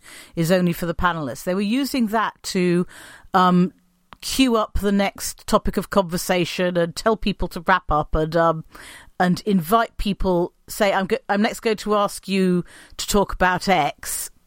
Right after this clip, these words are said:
Uh, so you could have a little bit of time to think about it. And she was also very good at, like, bringing people in to the conversation in just the way a good moderator should. And the other moderator was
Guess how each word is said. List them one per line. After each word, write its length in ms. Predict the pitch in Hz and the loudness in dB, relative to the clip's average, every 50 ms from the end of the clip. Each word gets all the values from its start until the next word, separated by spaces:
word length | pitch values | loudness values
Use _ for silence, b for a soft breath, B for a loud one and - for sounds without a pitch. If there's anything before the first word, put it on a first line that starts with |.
| _ _ - | _ _ 4
Uh, 160 | 185 180 - - 180 | 4 4 4 0 -2
so 140 | - - 185 | 0 2 2
you 100 | 185 180 | 2 2
could 120 | - 196 | 2 0
have 100 | 196 175 | 0 0
a 160 | - - - | -2 -6 -8
little 160 | 185 170 185 | -8 -6 -4
bit 140 | 170 - - | -4 -4 -4
of 60 | 170 | -2
time 180 | - 190 170 151 | 0 2 0 2
to 60 | - | 0
think 180 | - 175 156 - | -4 -6 -6 -2
about 320 | - 160 156 151 - - | 0 0 0 0 0 -2
it. 160 | 160 - - - - | -4 -4 -6 -4 -2
And 220 | 170 170 170 175 B B B B B B | 0 0 0 -2 B B B B B B
she 140 | B - - | B -4 -2
was 140 | 208 190 185 | 0 2 2
also 240 | 240 240 - - 233 | 2 0 0 -4 -4
very 320 | 175 214 208 202 202 202 | -2 -2 -2 -2 -2 -2
good 180 | - 190 180 175 | -2 -2 -2 -2
at, 80 | 190 | -2
like, 220 | 185 180 175 180 - | -2 -2 -4 -2 -4
bringing 340 | 175 185 185 190 185 180 160 | -4 -2 0 0 0 0 -2
people 420 | - - 175 - - - 170 170 | -4 -6 -8 -8 -6 -2 0 0
in 380 | 180 180 175 160 156 156 151 B B B B B B B | 2 2 2 0 0 -2 -4 B B B B B B B
to 100 | - 170 | -4 -4
the 80 | 165 - | -2 0
conversation 680 | - 185 170 160 165 - - 180 170 160 - - 156 | 0 0 0 0 -2 0 0 0 0 0 -2 -6 -8
in 80 | 147 151 | -8 -6
just 200 | - 185 - - | -6 -6 -6 -4
the 60 | 190 | -2
way 160 | 180 170 160 | 0 2 2
a 60 | 160 | 0
good 200 | 139 - 165 - | 0 -2 -4 -2
moderator 500 | 160 165 160 135 165 156 151 147 - - | -2 -2 -2 -2 -2 -2 -4 -4 -4 -8
should. 420 | - - - 196 165 147 123 135 B B B B B B B - | -10 -4 0 0 0 0 0 -4 B B B B B B B -2
And 140 | 233 240 247 | 0 0 2
the 80 | 277 | 2
other 220 | 294 330 349 415 381 | 0 0 0 0 0
moderator 680 | 294 220 185 - 170 160 156 143 131 - - 170 - | 0 0 -2 -2 -4 -4 -4 -6 -6 -6 -6 -6 -6
was 480 | - 190 156 175 160 156 151 - - | -6 -4 0 0 0 0 0 -4 -8